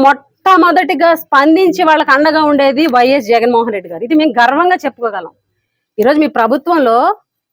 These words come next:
జరిగినటువంటి ఐదు రోజులకు స్పందిస్తారు ఒకళ్ళు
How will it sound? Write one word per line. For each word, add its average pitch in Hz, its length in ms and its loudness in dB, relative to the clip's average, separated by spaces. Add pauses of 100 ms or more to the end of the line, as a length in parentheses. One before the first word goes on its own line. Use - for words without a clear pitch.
జరిగినటువంటి 294 680 0
ఐదు 262 240 2
రోజులకు 277 320 0
స్పందిస్తారు 277 560 -2
ఒకళ్ళు 277 320 0